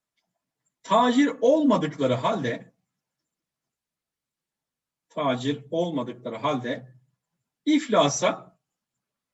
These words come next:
tabi olanlar var. Tabi olanlar. Burası tehlikeli zaten. O soruda hem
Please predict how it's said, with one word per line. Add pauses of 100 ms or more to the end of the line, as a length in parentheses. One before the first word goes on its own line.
(100)
tabi
olanlar
var. (2000)
Tabi
olanlar. (260)
Burası
tehlikeli
zaten. (240)
O
soruda (760)
hem